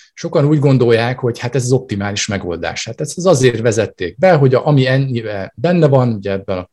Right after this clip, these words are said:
egy-két csipet sóban jód, az ugye elég is. Na most abszolút nem, nem ideális módja, több okból kifolyólag. Ö, amikor ezt kitalálták, az volt a cél, hogy az ilyen nagyon súlyos kretinizmus, meg ilyeneket, ö, megelőzzék,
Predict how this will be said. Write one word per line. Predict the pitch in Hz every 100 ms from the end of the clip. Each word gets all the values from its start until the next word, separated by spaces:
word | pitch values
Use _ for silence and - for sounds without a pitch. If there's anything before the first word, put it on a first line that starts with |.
| _
egy-két | - 107 - 98
csipet | - 117 95
sóban | - 160 104 92 98
jód, | 147 131
az | 117
ugye | 117 113
elég | 104 98
is. | 95 87 - - - - - - _ -
Na | 110
most | 131 - - _ _ _
abszolút | 165 165 127 110
nem, | 107 101 101 92
nem | 113 110
ideális | 107 98 95 -
módja, | 107 110 101 113
több | 104 113 98
okból | 101 101 95
kifolyólag. | 104 - 98 98 95 98
Ö, | 101 95 92 - _ _ -
amikor | - 117 131 135
ezt | 123 - -
kitalálták, | 165 147 120 110 110 123 123
az | 127 123
volt | 120 113 -
a | 95
cél, | - 113 117
hogy | 110 110
az | 104
ilyen | 107 104
nagyon | 107 127 120
súlyos | 104 - 110 104
kretinizmus, | - 127 123 113 107 101 101 104 -
meg | 98 98 - - - _
ilyeneket, | 113 101 98 95 95 -
ö, | 92 98
megelőzzék, | 98 104 104 98 95 90 101 107